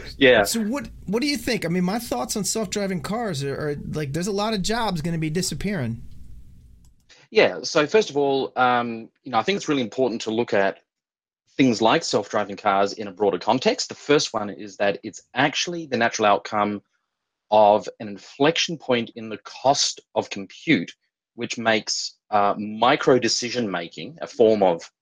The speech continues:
Speaker 1: automation, a form of A I, if you will, uh, possible. Now, less than ten years ago,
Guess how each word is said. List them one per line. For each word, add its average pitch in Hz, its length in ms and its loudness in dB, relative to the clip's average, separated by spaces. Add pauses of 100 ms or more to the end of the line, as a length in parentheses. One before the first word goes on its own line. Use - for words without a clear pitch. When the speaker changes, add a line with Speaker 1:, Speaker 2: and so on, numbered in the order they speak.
(240)
Speaker 1:
automation, 85 440 2
a 98 40 -6
form 92 200 2
of 85 60 0
A 87 180 6
I, 82 220 4
if 76 100 -10
you 71 80 -16
will, 71 220 -16 (720)
uh, 104 240 4
possible. 85 500 0 (520)
Now, 110 320 2 (240)
less 139 360 6
than 156 140 2
ten 139 240 2
years 120 260 2
ago, 87 400 -2